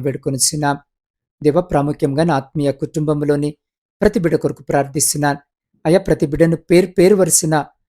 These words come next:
మీరు జ్ఞాపకము చేసుకోమని ప్రతి బిడ్డను మీ పాద సన్నిధిలో పెడుతున్నాను. అయ్యా, ప్రతి దినము బిడ్డలు వారి అక్కరలు, అవసరతలను బట్టి ప్రార్థన విజ్ఞాపనలను తెలియజేస్తున్నారు. అలాంటి ప్రతి ప్రార్థన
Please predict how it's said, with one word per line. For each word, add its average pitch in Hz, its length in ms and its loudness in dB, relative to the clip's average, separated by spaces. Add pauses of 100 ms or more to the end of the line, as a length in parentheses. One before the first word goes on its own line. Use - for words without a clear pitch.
(240)
మీరు 156 220 2
జ్ఞాపకము 175 540 0
చేసుకోమని 151 540 0 (460)
ప్రతి 196 200 2
బిడ్డను 160 400 2
మీ 156 60 2 (100)
పాద 143 180 2 (100)
సన్నిధిలో 143 460 0
పెడుతున్నాను. 143 440 -4 (480)
అయ్యా, 160 260 2
ప్రతి 151 260 0
దినము 160 280 0 (540)
బిడ్డలు 160 360 4
వారి 147 200 4
అక్కరలు, 170 420 2 (480)
అవసరతలను 180 720 2
బట్టి 156 260 2 (520)
ప్రార్థన 180 500 2
విజ్ఞాపనలను 147 760 -2
తెలియజేస్తున్నారు. 147 680 -2 (440)
అలాంటి 151 340 2 (100)
ప్రతి 165 280 0 (600)
ప్రార్థన 175 460 2